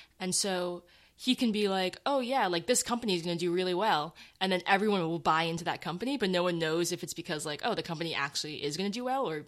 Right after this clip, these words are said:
well, mostly it's just because, like, Warren Buffett said it's gonna do well, so.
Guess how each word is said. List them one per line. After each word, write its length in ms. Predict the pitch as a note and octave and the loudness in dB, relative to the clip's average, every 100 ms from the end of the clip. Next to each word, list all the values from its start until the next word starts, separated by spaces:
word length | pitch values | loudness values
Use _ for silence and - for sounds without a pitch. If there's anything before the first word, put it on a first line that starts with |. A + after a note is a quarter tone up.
| - | -12
well, 280 | - C#3+ D#3 - | -8 -6 -8 -4
mostly 580 | F#3 F3+ - D3 E3+ E3 | 0 0 -2 -4 -4 -2
it's 140 | D#3 | -2
just 160 | D#3+ - | -2 -4
because, 300 | D#3 D3+ C3 | -6 -6 -6
like, 300 | A2+ - - | -8 -10 -16
Warren 240 | - D3 D3 | -12 -10 -8
Buffett 240 | B2 - | -10 -8
said 160 | - A#2+ | -6 -6
it's 340 | - - - | -8 -6 -6
gonna 160 | - - | -6 -8
do 160 | - | -10
well, 220 | D#2+ - E3+ | -10 -10 -6
so. 360 | - - F3+ | -4 -4 -6